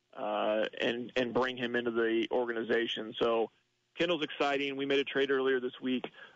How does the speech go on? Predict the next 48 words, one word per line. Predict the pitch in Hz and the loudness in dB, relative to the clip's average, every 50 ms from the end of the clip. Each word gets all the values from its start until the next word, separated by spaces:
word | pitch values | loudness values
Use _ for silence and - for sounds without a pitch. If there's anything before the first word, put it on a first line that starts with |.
| _ - | _ -4
uh, | - 127 110 113 113 110 - - | 0 0 2 2 2 0 0 0
for | 139 | 0
the | 135 127 | 0 0
returning | 123 120 - - 143 143 135 127 | 0 -2 -2 -2 -2 -2 -2 -4
player | - - 131 127 123 | 0 0 2 2 2
rights | 123 123 120 - - - | 2 0 0 -2 -4 -8
to | 123 | -4
Norvell | 120 123 123 120 123 120 117 | -2 0 0 2 2 0 0
Pell | - - - 131 127 127 123 123 127 _ _ _ _ _ _ - | -2 -2 -2 0 0 0 0 -2 -6 _ _ _ _ _ _ -20
with | - - | -14 -12
the | - | -10
Cleveland | - - - 143 127 127 123 123 113 | -8 -2 0 0 2 2 0 -2 0
Charge. | - - 123 123 123 120 123 120 - - _ _ _ _ - 117 | 0 2 2 2 2 0 -2 -4 -8 -10 _ _ _ _ -6 -2
Uh, | 113 | 0
we | 113 123 120 | 2 2 0
expect | - - 135 123 - | 0 0 -2 -2 0
Norvell | 131 120 123 120 120 117 117 | 0 -2 0 2 2 2 2
to | 120 | 2
be | 117 123 120 | 2 2 2
with | 120 120 117 - | 2 2 2 2
us, | 120 120 117 123 - - | 2 0 0 0 -4 -8
and, | 120 110 104 104 - _ _ - - _ _ - | -10 -8 -8 -10 -16 _ _ -20 -20 _ _ -2
you | 131 | 0
know, | 131 123 123 - - | 0 0 0 -2 -4
six | - 160 - - - - - | -4 -4 -4 -4 -8 -4 0
ten, | 151 143 143 143 139 139 139 - _ _ _ _ _ _ - | 2 2 2 2 0 -4 -8 -12 _ _ _ _ _ _ -8
has | - - 127 131 _ _ | -6 -6 -6 -6 _ _
been | - - 147 143 139 135 135 127 123 - _ _ _ _ - - | -2 0 2 2 2 0 -2 -6 -12 -16 _ _ _ _ -16 -8
in | 151 | -4
the | 147 139 | -2 -2
G | 127 131 135 143 | 2 4 4 4
League | 147 151 147 131 | 4 4 2 2
and | 135 131 | 2 2
N | 131 131 | 2 2
B | 127 131 131 123 | 2 2 4 4
A | 123 131 135 | 4 2 0
for | - 131 | -2 0
the | 127 | 0
last | 123 123 123 123 - | 0 2 0 -2 -4
nine | - 123 120 120 120 123 | -6 -6 -4 -4 -4 -4
years, | 123 120 123 123 123 123 - | -2 -2 0 2 2 2 0
has | 123 117 | -2 -4
played | - - 131 127 123 123 - - _ _ - | -2 2 2 2 2 0 -4 -20 _ _ -4
forty | - 135 131 127 127 127 | -2 0 0 0 0 -2
N | 123 120 | -2 -2
B | 120 120 120 | 0 2 2
A | 120 123 123 | 4 4 2
games, | 120 123 120 120 120 120 | 2 0 0 0 -4 -6